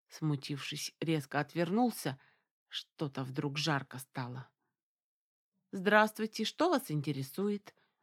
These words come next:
заучено произнесла она. «Здравствуйте», заикнулся и откашлялся. «Меня сюда распределили».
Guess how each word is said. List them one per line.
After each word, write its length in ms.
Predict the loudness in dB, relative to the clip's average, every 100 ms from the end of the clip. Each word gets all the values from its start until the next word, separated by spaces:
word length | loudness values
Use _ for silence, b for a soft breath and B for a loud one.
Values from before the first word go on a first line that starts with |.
| -2
заучено 580 | 4 4 2 0 0
произнесла 840 | 0 0 0 2 0 0 2 4 4
она. 340 | 2 0 -6 _ _ _ _ _ _ _ _ _ _ _
«Здравствуйте», 1400 | -8 -6 -4 -4 -6 -10 0 8 8 8 4 0 4 2 2 b b b b -10
заикнулся 920 | -2 2 2 2 0 0 0 -4 -6 -6 _ _ _
и 140 | 0
откашлялся. 1040 | 0 0 -4 -4 -2 -2 -4 -6 -10 -10 -14 _ _ _ _ _ -4
«Меня 340 | 2 4 4
сюда 320 | 4 4 4
распределили». 920 | 4 2 -2 -2 2 4 4 2 -2